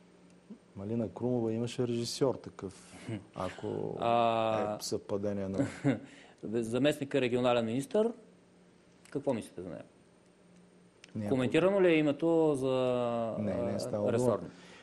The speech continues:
Speaker 1: На коалиционен съвет последния не е ставало въобще дума за
Speaker 2: Добре. Румен
Speaker 1: зам.
Speaker 2: Гечев, а, твърди, че, а, зад тези оставки се крие някакъв сблъсък между Цветан Цветанов и,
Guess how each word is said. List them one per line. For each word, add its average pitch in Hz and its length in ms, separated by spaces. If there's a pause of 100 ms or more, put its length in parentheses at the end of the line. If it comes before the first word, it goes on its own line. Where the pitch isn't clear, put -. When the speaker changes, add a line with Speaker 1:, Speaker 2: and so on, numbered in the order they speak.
(140)
Speaker 1:
На 104 220
коалиционен 113 420
съвет 117 240
последния 120 460
не 123 140
е 104 60
ставало 107 280
въобще 104 300
дума 92 280
за 90 180 (200)
Speaker 2:
Добре. 120 420
Румен 190 220
Speaker 1:
зам. 175 60
Speaker 2:
Гечев, 185 480
а, 165 200
твърди, 156 300
че, 190 180 (520)
а, 135 160
зад 123 180 (140)
тези 165 200
оставки 175 560
се - 120
крие 175 300
някакъв 156 380
сблъсък 139 360
между 123 220
Цветан 143 320
Цветанов 151 440
и, 131 460